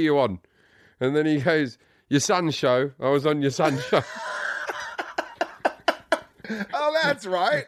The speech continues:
Speaker 1: Oh, that's the one. I only,
Speaker 2: Legit, right?
Speaker 1: I only watched that in the cricket. That makes sense.
Speaker 2: Does your mom think you're funny?
Speaker 1: No.
Speaker 2: Does she say, does she never say, "Jim,
Speaker 1: She,
Speaker 2: you're
Speaker 1: she's
Speaker 2: so
Speaker 1: not,
Speaker 2: funny"?
Speaker 1: she's not allowed, she's not allowed to come to the shows anymore.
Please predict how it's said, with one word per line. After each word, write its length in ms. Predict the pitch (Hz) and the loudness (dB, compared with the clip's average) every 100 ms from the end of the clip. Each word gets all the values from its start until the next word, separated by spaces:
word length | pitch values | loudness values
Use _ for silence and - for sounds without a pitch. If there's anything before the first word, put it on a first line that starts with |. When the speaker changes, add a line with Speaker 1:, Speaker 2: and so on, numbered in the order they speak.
| - | -2
Speaker 1:
Oh, 220 | 285 330 294 | 0 2 2
that's 180 | 277 - | 0 0
the 120 | 202 | 2
one. 180 | 202 202 | 2 2
I 140 | 262 | 2
only, 140 | 269 | 2
Speaker 2:
Legit, 420 | 202 247 370 254 170 | 0 0 0 0 0
right? 260 | 202 302 | 2 2
Speaker 1:
I 160 | 277 294 | 2 2
only 160 | 262 247 | 2 2
watched 280 | 339 240 | 0 -2
that 200 | 208 202 156 | -2 -2 0
in 40 | |
the 80 | 147 | -4
cricket. 460 | - 254 415 285 - _ _ - _ - _ - _ _ _ _ _ _ - | 0 2 2 -4 -14 _ _ -20 _ -20 _ -20 _ _ _ _ _ _ -2
That 200 | 226 180 | 0 2
makes 240 | 156 - | 2 2
sense. 380 | 302 381 262 - | 2 2 0 -2
Speaker 2:
Does 120 | 190 | 2
your 100 | 190 | 2
mom 220 | 185 202 | 4 2
think 140 | 202 202 | 0 -4
you're 60 | 190 | -4
funny? 360 | 196 196 202 - _ _ _ _ _ - | -4 -6 -6 -10 _ _ _ _ _ -8
Speaker 1:
No. 240 | 135 123 73 - _ _ _ - | -2 0 -2 -8 _ _ _ -8
Speaker 2:
Does 140 | 160 | -4
she 120 | - | -4
say, 180 | 160 175 - | -4 -4 -6
does 140 | 143 | -6
she 120 | - | -2
never 200 | 180 165 | 2 2
say, 300 | 156 143 107 - - - - | 2 0 0 -4 -20 -18 -4
"Jim, 160 | 151 | 0
Speaker 1:
She, 100 | 226 | 2
Speaker 2:
you're 80 | 220 | 2
Speaker 1:
she's 220 | 147 233 | 2 2
Speaker 2:
so 80 | 220 | 4
Speaker 1:
not, 160 | 175 143 | 2 0
Speaker 2:
funny"? 200 | 156 226 | 0 2
Speaker 1:
she's 80 | 202 | 4
not 120 | 190 | 2
allowed, 220 | 170 160 | 2 2
she's 120 | 139 175 | 0 0
not 80 | |
allowed 140 | 151 131 | 2 2
to 60 | |
come 120 | 113 123 | 0 -2
to 60 | |
the 40 | 104 | -2
shows 280 | 117 98 90 | -4 -6 -6
anymore. 300 | 87 76 | -8 -10